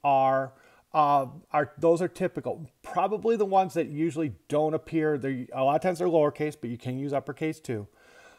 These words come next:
A lot of times you w-, won't see a lowercase t very often because the lowercase t is also used as an independent variable in some functions. So,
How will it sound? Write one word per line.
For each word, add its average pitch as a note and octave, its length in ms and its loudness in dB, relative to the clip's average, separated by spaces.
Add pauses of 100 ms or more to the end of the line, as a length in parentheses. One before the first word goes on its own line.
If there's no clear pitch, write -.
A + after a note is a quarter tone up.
A - 80 -6
lot F3 120 8
of G#3+ 80 4
times G#3 180 0
you D3+ 160 -6 (100)
w-, D3 300 -4
won't F#3+ 320 0
see G3+ 200 -2
a D#3+ 60 6
lowercase C#3 880 0
t D#3+ 440 -4
very E3+ 320 4
often F3 440 2 (300)
because D3+ 480 2
the C#3+ 80 -2
lowercase D3+ 560 4
t F3 220 0
is C#3+ 140 0
also C#3 360 -2
used C3 360 -4
as B2 360 -2
an - 160 -10
independent D3 480 -4
variable B2 480 -4
in A#2+ 180 -8
some A#2 280 -4
functions. - 480 -6
So, B2 480 -2